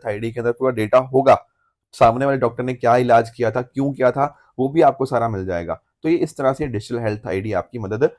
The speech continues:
करती है। तो इसके माध्यम से, इस इंसेंटिव स्कीम के माध्यम से क्या कोशिश कर रहे हैं ना, हमारे जो भी हॉस्पिटल्स हैं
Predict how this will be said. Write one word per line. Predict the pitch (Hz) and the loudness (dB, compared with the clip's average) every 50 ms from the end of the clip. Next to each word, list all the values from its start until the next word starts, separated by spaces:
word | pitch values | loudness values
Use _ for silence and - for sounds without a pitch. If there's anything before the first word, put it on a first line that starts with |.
| _ _ _ - | _ _ _ -2
करती | 113 98 92 - 87 85 | -2 -2 -2 -2 -10 -12
है। | 95 - - _ _ _ _ _ _ _ - | -12 -12 -20 _ _ _ _ _ _ _ -4
तो | - | -2
इसके | 156 151 - - 170 | -2 -2 0 -2 -4
माध्यम | 151 143 127 123 123 143 139 | 0 2 0 2 0 -4 -6
से, | 131 131 | -4 -4
इस | 131 135 | -4 -4
इंसेंटिव | 127 123 123 123 113 110 120 120 | -4 -6 -4 -6 -4 -4 -4 -6
स्कीम | - - - 120 120 | -6 -8 -10 -10 -10
के | 117 135 | -8 -8
माध्यम | 123 113 107 107 113 120 113 | -6 -4 -4 -4 -4 -8 -8
से | - - | -8 -10
क्या | - - 110 110 | -4 0 0 0
कोशिश | 113 120 120 117 113 | 2 0 -4 -6 -6
कर | - 117 107 | -8 -8 -6
रहे | 107 107 | -6 -4
हैं | 120 | -4
ना, | 143 139 - _ _ _ _ _ _ - | -4 -4 -6 _ _ _ _ _ _ -6
हमारे | 123 120 120 117 123 143 | -2 2 2 2 2 2
जो | 127 123 127 | 0 -2 -2
भी | 131 147 | -2 -4
हॉस्पिटल्स | 135 131 107 95 - - - - - 139 123 101 | -6 -2 -2 -2 -2 -2 -8 -8 -6 -6 -4 -4
हैं | 92 - | -6 -8